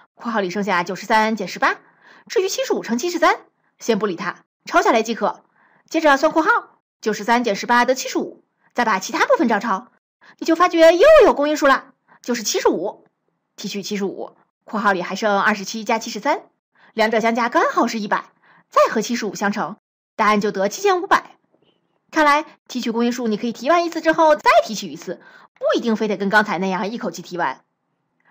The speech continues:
刚才的例子算式里头好歹有公因数，但有的时候里头一个公因数都没有，这咋办呢？那咱就生凑一个呗。三十八和三十九长得挺像，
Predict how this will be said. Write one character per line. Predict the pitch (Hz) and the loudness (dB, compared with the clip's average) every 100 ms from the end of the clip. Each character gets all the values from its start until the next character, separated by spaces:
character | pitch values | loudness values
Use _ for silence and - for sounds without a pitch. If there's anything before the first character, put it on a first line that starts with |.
| _ | _
刚 | - 247 | 0 2
才 | 220 | 2
的 | 214 | -2
例 | 226 | -2
子 | 220 208 214 - _ | 0 -2 -2 -12 _
算 | 240 | -4
式 | 214 | -2
里 | 202 | -2
头 | 202 | -4
好 | 190 | -4
歹 | 190 | -2
有 | 220 185 - | 0 0 -2
公 | - 294 | -2 0
因 | 359 | 0
数， | 320 269 - _ _ - - | -4 -6 -8 _ _ -18 0
但 | 339 | 2
有 | 285 | 4
的 | 269 | 4
时 | 277 | 2
候 | 285 302 302 - | 2 2 0 -10
里 | 214 | -4
头 | 233 | -2
一 | 233 196 247 | -2 -4 2
个 | 571 | 4
公 | 403 | 4
因 | 320 | 2
数 | 311 277 | 0 0
都 | 247 | 0
没 | 233 | 2
有， | 196 - _ _ _ _ - | 0 -2 _ _ _ _ 0
这 | 571 | 2
咋 | 539 | 2
办 | - 214 | -2 -4
呢？ | 202 - _ _ _ _ _ - | -6 -10 _ _ _ _ _ -4
那 | 466 466 | 0 0
咱 | 214 | 0
就 | 277 | -2
生 | 330 415 | 0 -2
凑 | - 571 | 2 4
一 | 202 | 4
个 | |
呗。 | 214 202 - _ _ _ _ | -2 -10 -16 _ _ _ _
三 | - 233 | -6 -6
十 | 233 | -4
八 | 214 | -4
和 | 220 208 | -4 -6
三 | 208 | -6
十 | 196 | -2
九 | 196 | -2
长 | 208 | -2
得 | 202 | -6
挺 | 214 | -8
像， | 190 339 | -4 -2